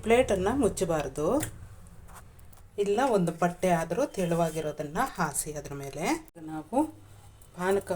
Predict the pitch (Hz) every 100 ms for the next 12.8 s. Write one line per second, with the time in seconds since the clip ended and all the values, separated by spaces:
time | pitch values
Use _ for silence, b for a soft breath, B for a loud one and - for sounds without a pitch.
0 | 165 151 143 143 143 165 285 - - 156
1 | 147 135 139 165 294 - B B - -
2 | 226 240 240 233 208 180 170 160 156 226
3 | 262 180 175 160 - 208 - - 165 -
4 | - 143 202 247 - 156 151 156 180 180
5 | 151 - 143 139 139 135 - 185 294 -
6 | B B B - 247 208 190 - 180 180
7 | 180 165 160 160 294 320 - 170 156 156
8 | 143 139 139 165 285 - B B B -
9 | - 185 175 202 285 - - - - -
10 | - - - - 190 202 220 - 196 190
11 | 180 185 208 175 156 170 175 156 190 320
12 | - - - - 143 135 -